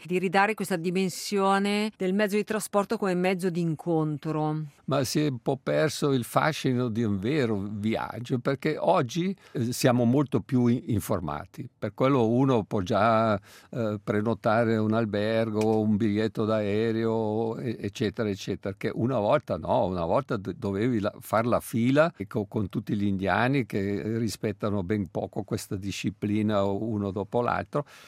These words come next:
Speaker 2: Però, eh, viaggiare, perché, eh, facciamo un viaggio? Per, per vivere emozioni, per vivere emozioni che magari nel momento stesso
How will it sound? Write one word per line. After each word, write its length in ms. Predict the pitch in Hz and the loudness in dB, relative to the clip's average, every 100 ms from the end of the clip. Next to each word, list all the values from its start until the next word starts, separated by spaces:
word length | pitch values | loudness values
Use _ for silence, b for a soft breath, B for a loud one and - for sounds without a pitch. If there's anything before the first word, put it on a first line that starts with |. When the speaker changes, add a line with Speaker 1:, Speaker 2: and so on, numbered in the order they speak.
| B B B | B B B
Speaker 2:
Però, 320 | - 135 - - _ _ - | 2 4 2 -2 _ _ -12
eh, 80 | 120 - | -12 -8
viaggiare, 600 | 120 147 120 117 95 87 87 | 0 4 4 4 4 2 0
perché, 280 | 110 - | -2 2
eh, 180 | 147 - - 69 | 0 -2 -8 -12
facciamo 460 | - 110 - 85 90 | -6 -6 -4 -4 -4
un 120 | 85 | -4
viaggio? 480 | 90 - 110 - 98 | -6 -8 -12 -10 -6
Per, 220 | - 135 180 | -4 -4 -2
per 180 | 127 | -2
vivere 380 | 113 175 120 117 | 0 0 2 2
emozioni, 880 | 101 87 - - 135 120 92 95 87 | 2 -2 -6 -4 0 2 0 -2 -4
per 200 | 107 110 | -2 0
vivere 320 | 127 131 135 | 0 2 2
emozioni 560 | 127 123 - 151 202 - | 2 0 -2 -2 -2 -2
che 120 | 123 | 0
magari 400 | 113 113 135 - | 2 2 0 0
nel 180 | 113 113 | 0 2
momento 440 | 113 123 113 113 | 2 2 0 -4
stesso 640 | - 120 147 - 277 131 | -4 -4 -4 -2 -2 -4